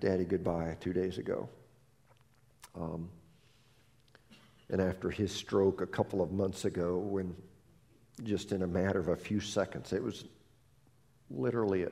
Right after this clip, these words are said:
a few seconds, I think he was trying to write a check from what I hear and just couldn't quite get it done. And, but he went from a picture of health. I mean, there's this man that didn't have an ounce of fat on him.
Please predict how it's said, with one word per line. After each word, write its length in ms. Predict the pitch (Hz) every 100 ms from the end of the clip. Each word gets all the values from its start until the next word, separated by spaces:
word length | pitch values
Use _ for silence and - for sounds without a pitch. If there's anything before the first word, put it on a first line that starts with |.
| -
a 60 | -
few 280 | - 117
seconds, 480 | 107 - 87 82 -
I 80 | 82
think 220 | - 107
he 100 | 107
was 160 | 104 -
trying 300 | - 95 95
to 80 | 82
write 320 | 80 87 98
a 60 |
check 400 | 95 - - -
from 120 | - 113
what 140 | -
I 100 | 117 -
hear 300 | 120 - 113
and 80 | 131 - -
just 200 | - -
couldn't 220 | - 123
quite 300 | - 131 143 - - - 127
get 160 | - 120
it 140 | 117
done. 320 | 120 - 82 82
And, 160 | 87 - - - - - - - - - _ _ - _ -
but 100 | 120
he 60 | 127
went 220 | 131 139
from 160 | - 113
a 60 |
picture 560 | - 139 135 - 117 101
of 260 | - 85 - -
health. 340 | 107 69 - -
I 40 | 92
mean, 160 | 87
there's 220 | 92 110
this 180 | 135 -
man 280 | 92 98 104
that 100 | 85 - - -
didn't 240 | - 107 90
have 180 | 104 82
an 140 | 80 - 95
ounce 340 | 95 90 -
of 160 | 78 -
fat 400 | - 85 76 -
on 180 | 67 67
him. 220 | 58 64